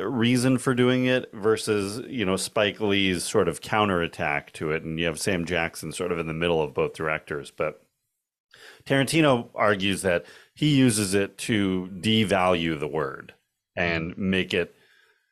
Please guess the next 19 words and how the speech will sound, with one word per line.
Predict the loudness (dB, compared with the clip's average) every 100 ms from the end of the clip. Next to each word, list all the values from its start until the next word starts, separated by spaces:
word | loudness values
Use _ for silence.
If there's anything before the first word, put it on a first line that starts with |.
| _ _
he, | -2 0 0
of | -2
course, | 0 0
like, | 2 0
he's | 0 -4 -2
not | 2 2 0
using | 2 2 2 2
it | 0
with | -2 -4
the | -4 -6
intention, | -4 -4 -4 -2 -4 -4 -2
that, | -2 0
that | -4
negative | -2 -2 0 -2 -2
intention | -4 -4 -6 -4 -6
that | -6
comes | -6 -10 -2
with | -2 0
it. | -4